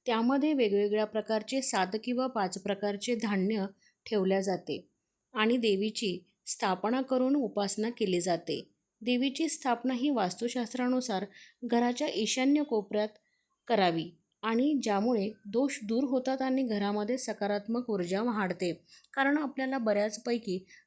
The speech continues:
जीवनामध्ये कोणत्या ना कोणत्या प्रकारच्या अडचणींचा सामना हा नेहमी करावा लागतो. त्यामुळे देवी मातेची जी पूजा आणि उपासना आहे, ती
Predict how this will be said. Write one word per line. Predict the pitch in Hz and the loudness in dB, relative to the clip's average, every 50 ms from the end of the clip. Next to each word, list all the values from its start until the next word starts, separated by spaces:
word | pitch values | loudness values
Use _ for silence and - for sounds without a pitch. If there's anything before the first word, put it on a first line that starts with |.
| _ - 214 | _ -4 0
जीवनामध्ये | 247 247 254 262 262 277 269 269 262 240 254 277 | 2 4 4 4 4 2 2 0 0 -2 -2 -4
कोणत्या | 277 - 214 202 196 208 208 | -4 -4 -4 -4 -2 -2 -2
ना | 233 247 | -2 -2
कोणत्या | 240 240 214 208 196 208 208 | -2 -2 -2 -2 0 -2 -2
प्रकारच्या | 208 220 208 202 - 190 190 185 - 240 - | -2 -2 -4 -2 -2 -4 -4 -4 -4 -4 -4
अडचणींचा | 226 233 202 185 185 190 208 202 202 202 208 214 220 220 220 | -2 -2 -2 -2 -2 -2 -2 -2 -2 -2 -2 -2 -2 -2 -2
सामना | - - 214 208 214 220 220 220 | -2 -2 -2 -2 0 0 -2 -2
हा | 208 226 233 226 | -2 -2 -2 0
नेहमी | 226 214 202 202 202 202 240 | 0 0 0 0 0 -2 -2
करावा | 247 - 226 190 185 185 185 190 | -2 0 0 2 2 2 2 2
लागतो. | 190 190 185 185 - - 190 175 165 - - _ _ - - - - - - _ _ - | 2 0 0 -2 -6 -6 -4 -4 -4 -6 -10 _ _ -20 -20 -20 -20 -20 -20 _ _ -2
त्यामुळे | 240 208 208 214 247 247 269 254 214 185 185 185 - _ _ _ - | 0 2 2 4 4 4 4 4 2 0 -2 -4 -8 _ _ _ -2
देवी | 214 233 226 226 294 | 0 2 2 4 4
मातेची | 294 277 247 214 190 185 - 220 220 220 - 262 262 269 269 240 226 | 4 4 2 0 -2 -2 -2 -2 -2 -2 -2 -2 -2 -2 -2 -4 -4
जी | - 254 | -4 -4
पूजा | 247 - 220 196 185 196 220 226 | -4 0 0 0 2 2 2 2
आणि | 240 254 269 | 2 2 2
उपासना | 254 226 214 - 220 214 - - 240 226 220 | 0 0 -2 -2 -2 0 0 -2 -2 -2 -2
आहे, | 214 196 202 175 170 | -2 0 -2 -2 -2
ती | 175 - _ _ _ _ _ _ - 254 254 | -4 -8 _ _ _ _ _ _ -4 -4 -4